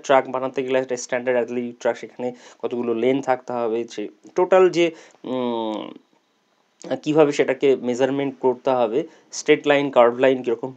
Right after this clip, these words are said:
কী হবে, সব বিষয় কিন্তু জানতে হবে। ফিল্ড মার্কিং, ওকে? আহ, care and maintenance, ওকে? আহ, প্লেগ্রাউন্ড, অর্থাৎ যে প্লেগ্রাউন্ডটা থাকবে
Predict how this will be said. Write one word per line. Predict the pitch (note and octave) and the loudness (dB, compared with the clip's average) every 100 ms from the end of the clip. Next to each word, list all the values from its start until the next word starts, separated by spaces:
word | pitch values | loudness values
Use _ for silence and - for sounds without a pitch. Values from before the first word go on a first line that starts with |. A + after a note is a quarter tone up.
| - | -6
কী | |
হবে, | C3 A#2+ | -4 -4
সব | C#3+ F3 C3 | -4 -4 -4
বিষয় | C3 C3+ C3+ | -6 -6 -4
কিন্তু | C#3+ C3+ | -6 -6
জানতে | F3 C3+ G#2+ G#2 | -2 -2 -2 -6
হবে। | F2+ - _ _ _ _ _ | -6 -10 _ _ _ _ _
ফিল্ড | - C3+ B2 | -2 0 2
মার্কিং, | A2+ - G2+ | 0 -2 -6
ওকে? | C#3+ C#3+ - _ _ - | -6 -4 -8 _ _ -2
আহ, | B2+ C3 - | 0 0 2
care | D3+ F3 E3+ | 6 6 6
and | D#3+ D#3+ | 4 4
maintenance, | C#3+ D3 D#3+ E3+ F#3 F#3+ - - - _ _ _ _ | 2 2 0 0 0 -2 -8 -16 -20 _ _ _ _
ওকে? | - D3 B2+ | -8 -2 -2
আহ, | - - C3+ C3+ C3+ | -2 -4 -2 -2 4
প্লেগ্রাউন্ড, | C#3+ C3 C3 A2 G#2 | 4 8 8 6 4
অর্থাৎ | A#2+ E3 E3+ - | 0 -2 -4 -6
যে | - D#3+ | -6 -2
প্লেগ্রাউন্ডটা | D3+ D#3 E3 F3+ F3+ D#3+ D3 | 2 4 6 6 4 4 2
থাকবে | C3+ A#2+ D#3+ A#3+ | 2 0 2 2